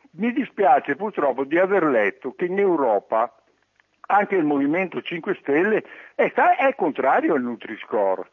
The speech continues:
Mi sembra, eh, mi sembra di averlo letto. Io sono rimasto assolutamente meravigliato, perché, perché questo è veramente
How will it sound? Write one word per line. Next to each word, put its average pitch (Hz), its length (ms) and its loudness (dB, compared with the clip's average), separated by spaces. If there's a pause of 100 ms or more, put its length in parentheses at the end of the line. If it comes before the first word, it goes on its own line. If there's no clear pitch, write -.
(300)
Mi 202 220 -2
sembra, 131 640 0
eh, 170 80 2
mi 147 180 -2
sembra 202 240 0
di 156 80 0
averlo 147 300 2
letto. 117 260 0
Io 170 160 0
sono 160 180 -4
rimasto 135 460 -2
assolutamente 120 840 -4
meravigliato, 101 920 -2
perché, 127 560 -2 (460)
perché 196 360 -2
questo 202 500 0
è 127 220 2
veramente 127 800 0